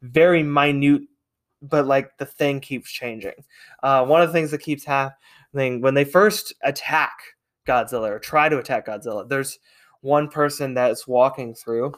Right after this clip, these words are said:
and they have to stop the attack 'cause it hasn't been fully evacuated yet. So there's a point of time where they're not attacking the thing. They're just letting it wreck the fucking city because of the fact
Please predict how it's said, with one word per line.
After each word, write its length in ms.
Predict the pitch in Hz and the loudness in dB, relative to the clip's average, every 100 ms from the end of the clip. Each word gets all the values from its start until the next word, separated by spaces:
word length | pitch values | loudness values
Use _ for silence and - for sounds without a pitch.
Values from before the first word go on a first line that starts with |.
| _ _ _ _ _ _ - _ | _ _ _ _ _ _ -20 _
and 260 | 143 127 127 | 0 2 2
they 80 | |
have 220 | 135 131 135 | 2 2 -2
to 100 | - | -4
stop 360 | - 139 127 | 0 4 4
the 100 | 139 | 2
attack 380 | 123 147 139 - | -2 0 -2 -2
'cause 160 | 131 117 | -10 -14
it 60 | |
hasn't 400 | 110 120 123 120 | -4 -2 -2 -6
been 120 | 110 | -12
fully 300 | 117 117 117 | -10 -6 -4
evacuated 560 | 113 117 120 135 113 107 | 0 0 0 -2 -8 -8
yet. 280 | 120 98 - _ - - - | -6 -6 -6 _ -20 -20 -6
So 400 | - 143 127 - _ _ _ | 2 4 2 -2 _ _ _
there's 240 | - 202 240 | 4 4 4
a 120 | 320 | 2
point 360 | 311 - 294 285 | 0 0 2 2
of 80 | |
time 580 | 180 - 269 247 165 - _ _ _ _ _ _ _ | 0 -2 0 0 0 -6 _ _ _ _ _ _ _
where 240 | 139 160 165 | -4 2 2
they're 240 | 165 202 | 4 2
not 260 | 247 254 240 | 4 4 2
attacking 540 | - - 185 220 220 | -2 -2 0 0 -2
the 120 | 175 | -8
thing. 340 | 143 147 127 120 _ _ | -6 -6 -8 -8 _ _
They're 140 | - 170 | -4 -2
just 180 | 233 208 | -2 -2
letting 320 | 190 202 214 | 0 0 0
it 80 | 180 | -2
wreck 500 | 135 127 139 170 - | -2 -2 0 0 -4
the 80 | |
fucking 380 | 151 160 147 127 | -6 -6 -6 -10
city 460 | - 175 185 127 - _ _ _ | -8 -4 -2 -2 -6 _ _ _
because 480 | 147 156 - 190 202 | -4 -4 0 0 2
of 80 | 202 | 0
the 80 | 180 | -2
fact 560 | 185 165 147 143 - | 0 2 2 0 -10